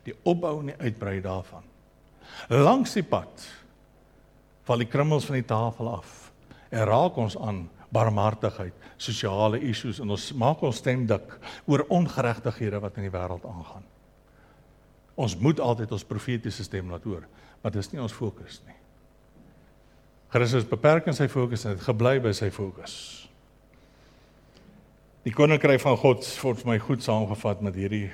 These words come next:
woorde, die twee voorbeelde wat ons Here gebruik, Matteus dertien.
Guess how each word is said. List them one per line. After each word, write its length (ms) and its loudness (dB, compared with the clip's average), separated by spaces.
woorde, 380 0
die 100 -6
twee 180 2
voorbeelde 460 2
wat 160 -6
ons 160 -4
Here 160 -2
gebruik, 380 -4
Matteus 340 -2
dertien. 480 -4